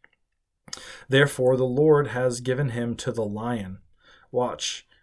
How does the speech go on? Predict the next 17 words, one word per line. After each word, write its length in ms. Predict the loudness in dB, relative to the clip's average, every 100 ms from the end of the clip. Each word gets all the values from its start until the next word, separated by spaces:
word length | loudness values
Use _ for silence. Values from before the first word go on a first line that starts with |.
| _
which 200 | -4 0
has 180 | 0 0
torn 400 | -2 -2 0 -2
and 400 | -4 -6 -6 -8 -12
killed 360 | -8 0 0 0
him." 320 | -4 -12 -14 -18 _ _ _ _ _ _ -20 -14 0
So 240 | 8 8
this 340 | 8 4 4
prophet 600 | 0 -2 -2 0 -2 -4 -2
disobeyed, 960 | 0 2 4 2 0 0 0 -2 -4 -14 _ _ _ _ -4
a-, 240 | 0 4
and 100 | 4
the 80 | 4
lion 680 | 2 0 -2 0 0 0 -2 -8 _
tore 220 | -2 0
him 100 | 0
up. 240 | -2 -8